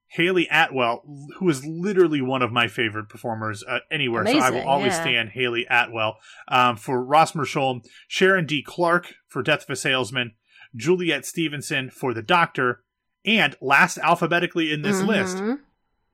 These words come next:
Speaker 1: Phoebe Waller-Bridge for Fleabag. So we
Speaker 2: Ugh.
Speaker 1: got,
Speaker 2: Ugh.
Speaker 1: we've got Fleabag
Speaker 2: <laughs>
Speaker 1: nominated for Fleabag and Hot Priest nominated for Present Laughter.
Speaker 2: It's too much for
Speaker 1: Uh,
Speaker 2: me to handle.
Speaker 1: Oh my God, it's so good.
Speaker 2: Ugh.
Speaker 1: Um, the, <laughs> the Olivier Awards will be presented at the Royal Albert Hall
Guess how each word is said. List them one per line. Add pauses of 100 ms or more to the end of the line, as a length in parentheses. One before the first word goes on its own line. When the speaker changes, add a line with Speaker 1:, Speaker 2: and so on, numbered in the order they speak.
(140)
Speaker 1:
Phoebe
Waller-Bridge
for
Fleabag. (500)
So
we
Speaker 2:
Ugh.
Speaker 1:
got, (200)
Speaker 2:
Ugh.
Speaker 1:
we've
got
Fleabag
Speaker 2:
<laughs>
Speaker 1:
nominated
for
Fleabag
and
Hot
Priest (360)
nominated
for
Present
Laughter.
Speaker 2:
It's
too
much
for
Speaker 1:
Uh,
Speaker 2:
me
to
handle. (240)
Speaker 1:
Oh
my
God,
it's
so
good. (240)
Speaker 2:
Ugh.
Speaker 1:
Um,
the, (140)
<laughs> (200)
the
Olivier
Awards
will
be
presented
at
the
Royal
Albert
Hall